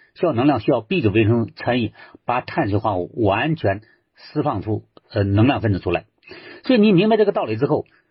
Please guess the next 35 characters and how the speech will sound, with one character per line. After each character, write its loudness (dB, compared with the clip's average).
脑 -2
血 -2
栓 0
后 0
遗 -2
症 -2
患 -2
者， -6
包 -2
括 -2
脑 -2
出 2
血 2
后 -4
遗 -2
症 -2
的 2
患 -2
者， -10
他 -4
的 0
康 -4
复 -2
不 0
是 -2
训 2
练 2
腿， -10
而 -2
是 2
营 2
养 -2
神 -2
经 4
的， 0